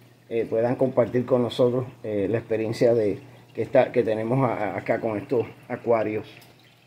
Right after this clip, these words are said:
Mi experiencia y la experiencia de ustedes también, los que han compartido sus experiencias.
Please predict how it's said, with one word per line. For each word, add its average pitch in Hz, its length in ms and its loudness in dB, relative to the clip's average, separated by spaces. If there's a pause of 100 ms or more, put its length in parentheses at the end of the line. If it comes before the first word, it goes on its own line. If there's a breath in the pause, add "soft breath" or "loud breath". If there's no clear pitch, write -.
(220)
Mi 110 120 -12
experiencia 113 760 0
y 110 140 -2
la 110 80 0
experiencia 110 400 0
de 123 60 2
ustedes 123 300 0
también, 127 400 4
los 127 120 4
que 127 100 0
han 113 60 -2
compartido 120 760 0 (580)
sus 117 200 -10
experiencias. 113 720 -4